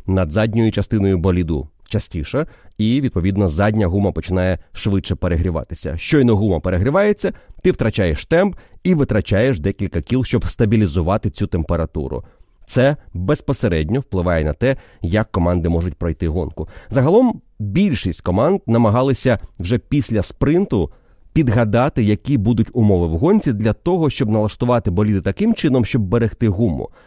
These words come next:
Адже за спринт вони побачили, що гума досить швидко зношується, і її потрібно буде контролювати під час Гран-прі.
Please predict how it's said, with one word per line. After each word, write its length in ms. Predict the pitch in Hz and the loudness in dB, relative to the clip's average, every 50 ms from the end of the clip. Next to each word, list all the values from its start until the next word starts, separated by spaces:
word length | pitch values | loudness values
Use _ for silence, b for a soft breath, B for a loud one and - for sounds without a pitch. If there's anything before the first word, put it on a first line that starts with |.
| b b | b b
Адже 300 | - 107 92 113 117 87 | -4 -2 0 0 0 0
за 160 | 85 98 110 | 0 0 -2
спринт 420 | - - - 170 208 247 233 - | -2 -2 -2 0 0 0 0 0
вони 180 | 120 131 147 147 | 0 2 2 2
побачили, 540 | - 131 110 107 127 120 - - 82 - - | 2 0 0 2 0 0 0 -4 -6 -6 -6
що 160 | - - 143 | -4 -2 -2
гума 260 | 151 233 247 240 170 | 0 2 2 2 2
досить 260 | - 190 214 233 220 | 2 0 0 -2 -2
швидко 320 | - - 175 185 - 196 170 | -2 0 -2 0 0 0 0
зношується, 720 | 120 117 131 127 113 - - 139 147 - - - - 226 202 B B B B B - | 2 4 4 4 2 2 0 0 -2 -2 -2 -2 -2 -2 -2 B B B B B -2
і 80 | 160 | 0
її 520 | 165 170 185 180 131 127 131 110 113 - 117 | 0 2 2 2 2 2 2 2 0 -2 -2
потрібно 420 | - 127 117 - 127 127 120 117 | -2 -2 0 0 0 2 2 2
буде 220 | 104 107 120 110 | 2 0 0 0
контролювати 800 | 113 - 131 117 107 - 107 104 98 90 85 98 101 - - 104 b b b b b - | -2 0 -2 -2 0 0 2 2 2 2 2 0 0 0 -2 -4 b b b b b -6
під 140 | - - - | -6 -4 -2
час 180 | - 92 73 | -2 -2 -2
Гран-прі. 460 | 71 82 90 92 85 - - 95 - | -2 -2 0 0 -2 -2 -2 -4 -4